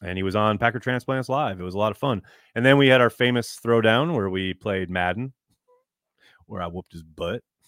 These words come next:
here in studio. Um, yeah, I've known Tom for a while now, and it's so exciting to watch him absolutely blow up,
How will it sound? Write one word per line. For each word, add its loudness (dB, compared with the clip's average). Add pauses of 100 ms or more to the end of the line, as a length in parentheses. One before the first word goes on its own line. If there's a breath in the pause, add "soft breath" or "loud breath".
(560 soft breath)
here -2
in -6
studio. -4
Um, -6
yeah, -6
I've -6
known -4
Tom -4
for -6
a -4
while -2
now, -4
and -10 (360)
it's -2
so 0
exciting 0
to -2
watch -2
him -6 (400)
absolutely -2
blow 0
up, -2